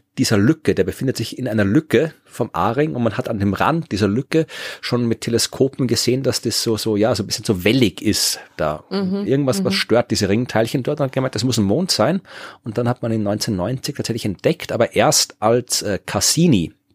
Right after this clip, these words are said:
Speaker 1: die Raumsonde, zweitausendfünf zum Saturnsystem geflogen ist, hat man eben wirklich ausführliche große Bilder gesehen von diesen, detaillierte Bilder gesehen von diesen Monden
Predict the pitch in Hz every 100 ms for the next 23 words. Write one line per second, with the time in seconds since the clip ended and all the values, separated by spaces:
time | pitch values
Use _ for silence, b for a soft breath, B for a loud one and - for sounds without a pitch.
0 | - 95 90 135 - 92 117 160 - B
1 | B B B - 113 101 - - 160 -
2 | - 120 104 101 143 139 - 120 101 -
3 | 110 117 - 107 98 98 107 - 98 120
4 | - - 113 107 101 - 110 104 - 151
5 | 107 90 - 95 113 113 117 - 98 110
6 | 101 110 107 - 101 - - 104 104 101
7 | - 113 123 B B B B - 113 101
8 | 104 113 107 - B B B 101 98 123
9 | 123 160 170